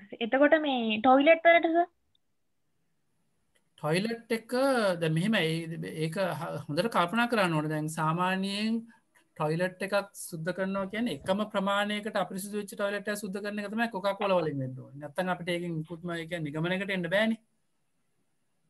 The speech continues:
Speaker 1: සර්, මේ පා-, දැන්, අ, පස් දෙනෙක් පරිභෝජනය කරන ටොයිලට් එකක් වෙනම, ඉස්කෝලේ ළමයි පනහකට වඩා වැඩි ප්‍රමාණයක් පාවිච්චි කරන එකක් වෙනම සර් ගත්තේ.
Speaker 2: හ්ම්.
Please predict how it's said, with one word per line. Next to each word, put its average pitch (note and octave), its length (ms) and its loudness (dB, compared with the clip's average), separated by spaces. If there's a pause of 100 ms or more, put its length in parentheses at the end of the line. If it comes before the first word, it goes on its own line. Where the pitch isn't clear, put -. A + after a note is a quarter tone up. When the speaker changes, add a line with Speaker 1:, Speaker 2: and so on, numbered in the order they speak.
(880)
Speaker 1:
සර්, C#4 260 8 (180)
මේ G#3+ 300 2
පා-, A3+ 320 4
දැන්, G#3 320 0
අ, G3 160 0 (320)
පස් A#3 300 8
දෙනෙක් C#4 340 8
පරිභෝජනය C#4+ 640 10
කරන C#4+ 320 8 (380)
ටොයිලට් C#4+ 500 6
එකක් A#3+ 260 6
වෙනම, A#3 320 2 (220)
ඉස්කෝලේ C#4+ 500 6
ළමයි C4 320 8
පනහකට C4+ 460 6
වඩා C4+ 300 12
වැඩි C#4+ 180 0
ප්‍රමාණයක් C#4+ 420 6
පාවිච්චි C#4+ 380 4
කරන C#4 220 0
එකක් D#4 260 0
වෙනම C4+ 240 2
සර් A#3 180 -2
ගත්තේ. G3 680 0 (400)
Speaker 2:
හ්ම්. C#3 200 -4